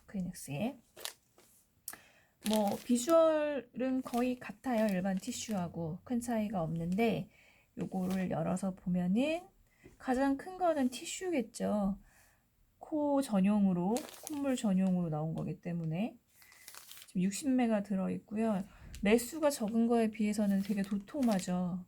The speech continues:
그 이유가 열어보면 알아요. 이 티슈가 되게 도톰하거든요. 평소에 제가 제일 불편했던 것 중에 하나가 일반 티슈는 얇기 때문에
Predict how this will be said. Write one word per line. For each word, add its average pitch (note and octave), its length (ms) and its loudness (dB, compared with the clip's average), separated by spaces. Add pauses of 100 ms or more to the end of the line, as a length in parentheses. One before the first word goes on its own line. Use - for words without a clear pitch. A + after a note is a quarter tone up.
그 - 180 -2
이유가 G3 640 2 (880)
열어보면 G3 640 2
알아요. D3 360 -8
이 F#3+ 120 -6
티슈가 C#4+ 500 -4
되게 F#3+ 180 -6
도톰하거든요. G3 960 -2 (720)
평소에 C4+ 200 2
제가 A3+ 240 2
제일 A3 300 6
불편했던 A3+ 540 0
것 G3 100 0
중에 G3 240 -2
하나가 F#3+ 440 0
일반 G#3 340 0
티슈는 G#3+ 360 -2
얇기 F3 380 -2
때문에 F3+ 720 0